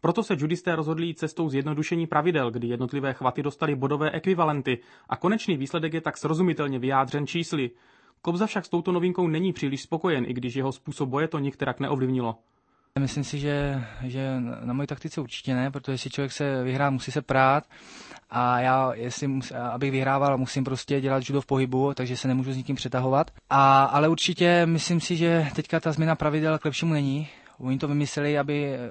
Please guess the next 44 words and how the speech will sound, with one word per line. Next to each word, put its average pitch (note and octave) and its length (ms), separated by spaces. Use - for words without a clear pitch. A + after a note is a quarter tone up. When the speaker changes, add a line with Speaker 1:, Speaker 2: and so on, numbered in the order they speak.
Speaker 2:
jako A#2+ 200
kvůli C#3 180
divákům, C3+ 580
že B2+ 120
to C#3+ 140
přitáhne C3 440
víc C3+ 140
diváků, C3 300
bude C3+ 140
to C#3 120
atraktivnější. C#3+ 840
Hlavní D3 220
důvod D3 260
je, D3 100
že D3 240
má C#3+ 160
se - 120
víc C#3+ 120
házet, B2+ 480
ale C#3 680
přijde C#3 220
mi, C#3+ 140
že, C3+ 260
že C3 120
to, C3 220
že B2+ 100
to C3 120
spíš, B2+ 400
eh, B2 240
to B2 140
judo C3 160
je C3 60
horší. B2 380
Protože, C3 600
protože C3+ 440
když B2+ 160
jsem C3+ 120
viděl C3+ 200
pár C3+ 180
zápasů, B2+ 420
jak B2+ 100
to C#3 100
rozhodovali, B2+ 580
tak C3 160